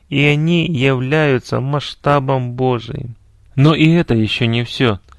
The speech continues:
Что, к примеру, говорит Слово Божие о злословии,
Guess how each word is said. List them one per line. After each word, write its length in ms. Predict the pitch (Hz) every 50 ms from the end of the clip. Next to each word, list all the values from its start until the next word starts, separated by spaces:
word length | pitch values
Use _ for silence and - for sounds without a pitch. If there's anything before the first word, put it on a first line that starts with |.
| _ _ _ -
Что, 300 | - - - - 214 202
к 60 | -
примеру, 480 | - - 131 131 139 135 123 123 120
говорит 400 | 120 127 131 131 139 135 135 120
Слово 400 | - - - 151 151 139 123 113
Божие 440 | 104 110 139 151 151 127 117 117 117
о 140 | - 123 127
злословии, 840 | 113 135 143 135 - - 123 123 123 127 123 117 113 117 127 117